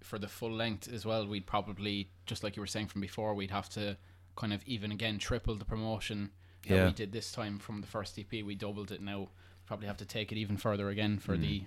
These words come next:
Speaker 1: for the full length, like, so.
Speaker 3: Yeah.
Speaker 2: Well, I mean, social media is the big,
Speaker 3: Yeah.
Speaker 2: the big, uh,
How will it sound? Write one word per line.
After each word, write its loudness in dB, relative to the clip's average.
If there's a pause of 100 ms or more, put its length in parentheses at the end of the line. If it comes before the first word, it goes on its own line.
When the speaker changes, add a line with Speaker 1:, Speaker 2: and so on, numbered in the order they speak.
Speaker 1:
for -8
the -2
full -6
length, -6
like, -10
so. -10 (140)
Speaker 3:
Yeah. 2 (360)
Speaker 2:
Well, 4
I 4
mean, 4
social 4
media 4
is 0
the -4
big, 0 (320)
Speaker 3:
Yeah. -2 (260)
Speaker 2:
the -4 (100)
big, 0
uh, 6